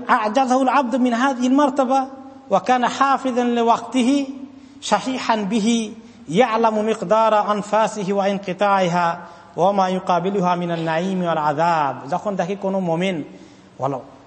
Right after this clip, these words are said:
তার সময়ের ব্যাপারে সাংঘাতিক সচেতন, মা সময় আমার জীবন, ওয়াল আসর ইন্নাল ইনসানা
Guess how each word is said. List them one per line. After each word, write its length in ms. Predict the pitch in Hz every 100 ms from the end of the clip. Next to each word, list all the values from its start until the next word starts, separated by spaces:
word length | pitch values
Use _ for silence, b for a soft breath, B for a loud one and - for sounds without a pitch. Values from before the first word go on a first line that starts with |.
| -
তার 160 | - 143 - -
সময়ের 380 | - 202 202 156
ব্যাপারে 300 | 156 170 160 -
সাংঘাতিক 460 | 233 254 247 247 -
সচেতন, 460 | 240 240 233 240 208
মা 140 | 202 226 226 202 - B B B
সময় 320 | - 214 247
আমার 260 | 202 214 233
জীবন, 460 | 170 190 233 294 294 202 -
ওয়াল 180 | 160 170 - -
আসর 340 | 226 240 - 233 214
ইন্নাল 260 | 262 233 214
ইনসানা 600 | 214 - 233 285 294